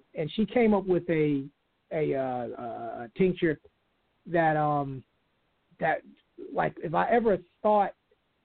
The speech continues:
about something that, you know, made me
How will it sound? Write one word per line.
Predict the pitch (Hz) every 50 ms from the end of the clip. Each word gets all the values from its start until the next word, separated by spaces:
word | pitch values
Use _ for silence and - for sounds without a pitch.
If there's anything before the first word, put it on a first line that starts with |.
| _ _ _ _ _ _ -
about | - 160 160 180 175 165 147 - -
something | - 202 196 190 - 202 185 180 170
that, | 165 151 147 139 - - _ _ _ _ _ _ _ -
you | 175 160
know, | 147 143 135
made | 131 147 165 170 165 151 156
me | 156 139